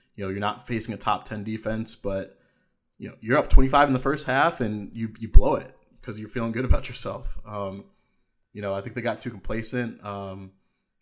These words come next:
they let Illinois back in. They didn't. They, this team has always had trouble finishing other teams off. Um, really, the last couple years, that's been an issue. Um,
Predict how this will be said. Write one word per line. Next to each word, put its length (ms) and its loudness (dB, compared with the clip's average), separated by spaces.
they 100 -8
let 260 -2
Illinois 280 -6
back 260 -4
in. 180 -4
They 120 -4
didn't. 180 -8
They, 140 -8
this 180 -12
team 180 -4
has 120 -4
always 220 -4
had 180 -4
trouble 280 -8
finishing 440 -8
other 140 -8
teams 260 -10
off. 440 -6
Um, 460 -10
really, 180 -6
the 80 -10
last 240 -4
couple 260 4
years, 380 -6
that's 160 -12
been 140 2
an 80 -6
issue. 420 -8
Um, 520 -10